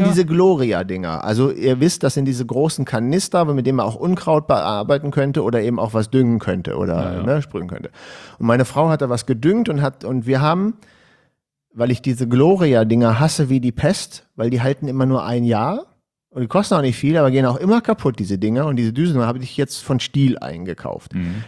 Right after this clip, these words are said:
Speaker 2: Der ist noch nicht mal so viel teurer als der von Gloria, aber jetzt habe ich das von Stihl gekauft, weil in der Regel habe ich mit den Stihl-Sachen gute Erfahrungen gemacht. Dann war ich in diesem Stihl-Center da, hatte eine Wartung für die Motorsäge und dann sage ich, „Hier, den nehme ich jetzt mit.“
Speaker 1: Mhm.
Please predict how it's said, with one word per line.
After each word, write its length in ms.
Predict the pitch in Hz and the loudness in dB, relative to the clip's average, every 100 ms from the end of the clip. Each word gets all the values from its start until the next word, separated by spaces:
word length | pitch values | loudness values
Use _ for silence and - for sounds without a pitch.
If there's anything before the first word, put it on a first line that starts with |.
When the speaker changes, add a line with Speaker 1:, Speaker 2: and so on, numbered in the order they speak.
| - | -2
Speaker 2:
Der 100 | 226 | 2
ist 80 | 185 | 4
noch 100 | 160 | 6
nicht 200 | 120 120 | 4 2
mal 180 | 123 123 | 4 4
so 140 | 127 | 4
viel 180 | 139 131 | 2 0
teurer 300 | 151 226 180 | 2 2 4
als 180 | 101 95 | 2 0
der 120 | 101 | -4
von 180 | 98 104 | -4 -2
Gloria, 420 | 95 98 107 160 160 | -2 -2 0 0 2
aber 180 | 135 | 2
jetzt 160 | 120 127 | 2 2
habe 120 | 127 | 0
ich 60 | 123 | 0
das 180 | 123 - | -2 -6
von 220 | - 92 | -6 -6
Stihl 280 | - 180 196 | -4 -2 0
gekauft, 360 | 175 165 160 | 0 2 0
weil 140 | 147 123 | 2 0
in 100 | 120 | 2
der 140 | 110 | 2
Regel 200 | 127 123 | 2 2
habe 140 | 117 110 | 0 0
ich 80 | 110 | -2
mit 120 | 107 | -2
den 100 | 104 | -2
Stihl-Sachen 520 | - 117 107 95 98 | -2 -2 -2 -2 -2
gute 180 | 110 85 | -2 -4
Erfahrungen 460 | 78 131 143 147 | -4 2 4 4
gemacht. 320 | 135 131 123 110 | 2 2 0 -2
Dann 120 | 90 | -4
war 180 | 101 110 | -2 -2
ich 100 | 95 | -2
in 80 | |
diesem 200 | 90 82 | -4 -6
Stihl-Center 680 | 78 135 139 135 127 123 120 | -6 0 2 2 0 0 0
da, 240 | 117 113 110 | 2 4 2
hatte 160 | 101 | 0
eine 180 | 92 87 | -4 0
Wartung 380 | 117 127 120 113 | 0 0 -2 -4
für 100 | 101 | -6
die 80 | 95 | -4
Motorsäge 600 | 113 143 131 113 117 113 | -2 0 0 0 -2 -2
und 60 | 107 | -2
dann 80 | |
sage 140 | 104 101 | -2 -2
ich, 40 | |
„Hier, 80 | 95 | -2
den 160 | 95 113 | 0 0
nehme 180 | 110 | 0
ich 80 | 107 | -2
jetzt 180 | 95 - | -4 -6
mit.“ 200 | 76 - - | -10 -12 -12
Speaker 1:
Mhm. 240 | 95 78 | -10 -10